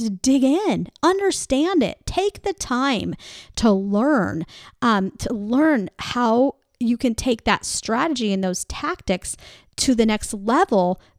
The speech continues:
because of their expertise and having more hands on deck, okay? And I can't tell you how many times in my career, having spent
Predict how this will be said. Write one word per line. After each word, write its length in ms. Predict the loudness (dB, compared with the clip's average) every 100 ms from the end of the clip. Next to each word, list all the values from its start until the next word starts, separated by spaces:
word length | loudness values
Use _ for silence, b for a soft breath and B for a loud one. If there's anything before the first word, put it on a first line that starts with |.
| _
because 640 | -4 -4 -4 0 2 2 2
of 160 | 0 2
their 220 | 2 2 -2
expertise 920 | -6 -8 -8 -8 -4 -4 -4 -8 -12 B B B
and 160 | -2 0
having 440 | 0 0 0 0
more 180 | 0 0
hands 340 | 0 -2 -2
on 180 | -2 -2
deck, 460 | -2 -2 -6 -20 -18 -14
okay? 380 | -4 -2 0 -4 B B B -2
And 260 | 0 2 0
I 80 | -4
can't 380 | -4 -2 -2 0
tell 200 | 0 2
you 200 | 2 0
how 380 | -6 -4 -2 0
many 260 | 0 -2
times 420 | -2 -2 -2 -2
in 140 | -2 -2
my 240 | -2 -2
career, 560 | -4 -6 -4 -2 -4 -8
having 300 | -8 -6 -4
spent 300 | -4 -8 -10